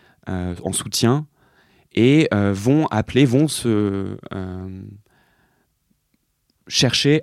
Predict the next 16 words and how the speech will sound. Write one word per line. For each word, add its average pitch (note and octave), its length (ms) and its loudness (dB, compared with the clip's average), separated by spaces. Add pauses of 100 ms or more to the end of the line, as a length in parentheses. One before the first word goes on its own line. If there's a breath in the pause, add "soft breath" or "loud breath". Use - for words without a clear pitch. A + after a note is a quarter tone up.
à, G#2+ 420 0
euh, F#2 320 -4
développer A2 360 0
la A#2+ 100 2
mixité, A#2+ 500 -2 (180)
euh, G2 220 -6
au G2+ 120 -2
sein A2+ 220 -4
de G#2 120 -4
leur, F#2+ 380 -6
de F#2+ 100 -8
leur, F#2+ 200 -8 (140)
de F#2+ 240 -6
leur G2+ 120 -4
propre - 280 -4
groupe. G#2 300 -4